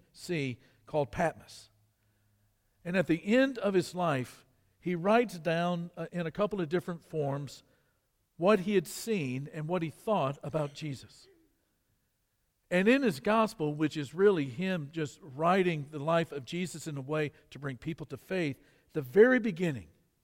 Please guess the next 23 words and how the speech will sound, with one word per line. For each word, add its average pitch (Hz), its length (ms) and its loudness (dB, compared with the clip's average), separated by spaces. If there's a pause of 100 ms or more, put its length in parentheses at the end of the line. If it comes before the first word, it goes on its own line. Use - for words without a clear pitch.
(720)
in 143 80 -14
the 143 60 -8
first - 320 6
chapter, 190 320 0
he 147 80 -2
says, 156 480 -2 (600)
"The 156 100 0
true 247 420 4
light, 190 500 2 (920)
the 147 60 -8
true 233 400 0
light 139 460 -4 (960)
that 156 120 -6
gives 147 320 -2
light 190 560 -2 (1000)
to - 180 -16
everyone 127 640 -2 (960)
was - 120 -20
coming 190 380 -6
into 170 200 -8
the 151 80 -12
world." 135 240 -20 (2000)
Light 165 320 -4